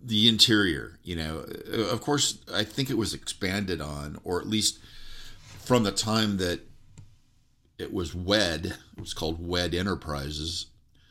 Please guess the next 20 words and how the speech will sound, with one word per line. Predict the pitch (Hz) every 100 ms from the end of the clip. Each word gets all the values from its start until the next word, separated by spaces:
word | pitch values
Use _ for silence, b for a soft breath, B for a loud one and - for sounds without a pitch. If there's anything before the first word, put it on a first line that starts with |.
| b b b -
W | 80 76 80
E | 80 78
D, | 73 85 78 73
Walter | 71 71 - 82
Elias | 73 73 69 -
Disney, | 85 80 73 69 71 _ b b b b b -
uh, | 78 73 73
to, | 95 - -
to | 101
the | 73
point | - 92 - _ _ -
where | 82 80 67
it |
was | 87 78 82
started | 90 82 76
to | 73
become | 73 - 78 73 73 73 67 _ _ -
Walt | 82 82
Disney | 76 76 73
Imagineering. | 73 71 69 71 78 73 69